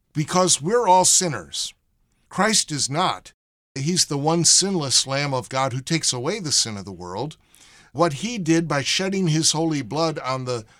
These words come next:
cross for the sins of the world, that's how our sins are forgiven. What Jesus did makes satisfaction for our sins. The idea of satisfaction is it satisfies God's justice.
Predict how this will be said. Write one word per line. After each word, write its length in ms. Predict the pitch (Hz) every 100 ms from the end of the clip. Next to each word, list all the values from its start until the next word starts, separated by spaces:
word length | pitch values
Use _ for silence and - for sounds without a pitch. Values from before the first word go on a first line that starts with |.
| _ -
cross 440 | - 202 170 -
for 140 | -
the 120 | 120 120
sins 320 | - 180 123
of 80 | 117
the 80 |
world, 400 | 127 214 170 135 - _ _ _ _ -
that's 440 | 117 180 220 -
how 500 | 160 175 208 170 147
our 200 | 139 143
sins 480 | 147 - 160 165 160
are 180 | 151 139
forgiven. 560 | - 147 185 190 92 - _ _ _ _ _ _ -
What 200 | 160 -
Jesus 440 | 214 226 208 170
did 220 | 208 196
makes 280 | 151 151 -
satisfaction 1200 | - 175 180 160 - 185 190 208 - 120 101 110 _ _ -
for 140 | 135
our 140 | 127
sins. 540 | 120 - 110 85 80 - _ - _ -
The 80 | 160
idea 240 | 185 196
of 80 | 165
satisfaction 880 | - 175 156 - 160 165 160 120 120
is 400 | 127 135 123 - _ _ _ _ -
it 120 | 160
satisfies 840 | - 190 196 214 - 160 160 165 -
God's 440 | 139 143 147 -
justice. 760 | - - 135 - - - -